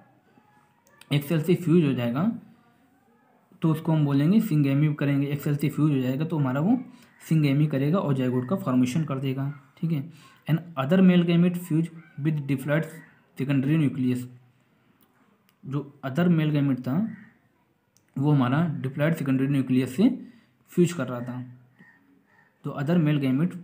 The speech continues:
fuse with diploid secondary nucleus to produce a triploid primary endosperm nucleus, ठीक है, जो पीईएन बोलते हैं हम, primary endosperm nucleus, ठीक है। Because the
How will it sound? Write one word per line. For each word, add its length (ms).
fuse 280
with 180
diploid 420
secondary 460
nucleus 420
to 200
produce 400
a 180
triploid 500
primary 440
endosperm 500
nucleus, 540
ठीक 100
है, 140
जो 100
पीईएन 560
बोलते 220
हैं 60
हम, 120
primary 520
endosperm 480
nucleus, 340
ठीक 120
है। 140
Because 420
the 240